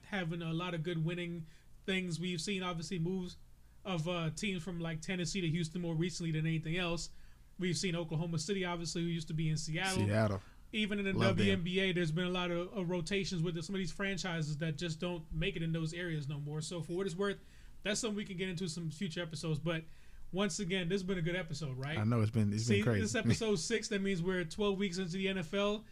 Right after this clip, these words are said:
Speaker 1: I'm sorry, thirteen weeks
Speaker 2: Yeah,
Speaker 1: into the
Speaker 2: thirteen
Speaker 1: N F L.
Speaker 2: weeks.
Speaker 1: And we still got a lot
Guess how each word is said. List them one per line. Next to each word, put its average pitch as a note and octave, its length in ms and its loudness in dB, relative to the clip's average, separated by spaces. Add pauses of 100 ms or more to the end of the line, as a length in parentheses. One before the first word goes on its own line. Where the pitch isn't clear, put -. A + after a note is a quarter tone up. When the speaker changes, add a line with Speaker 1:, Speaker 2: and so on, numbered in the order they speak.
(560)
Speaker 1:
I'm F3+ 80 -8
sorry, E3+ 340 0 (280)
thirteen B3 400 0
weeks G3+ 180 2
Speaker 2:
Yeah, C#3 120 10
Speaker 1:
into A#2 200 6
the A#2+ 60 6
Speaker 2:
thirteen B2 220 8
Speaker 1:
N B2 40 8
F A#2 40 8
L. A2 40 8
Speaker 2:
weeks. G2 280 2 (280)
Speaker 1:
And F3+ 400 2 (220)
we G3 80 0
still A#3 160 -2
got G#3 160 0
a G3+ 40 2
lot G3+ 200 0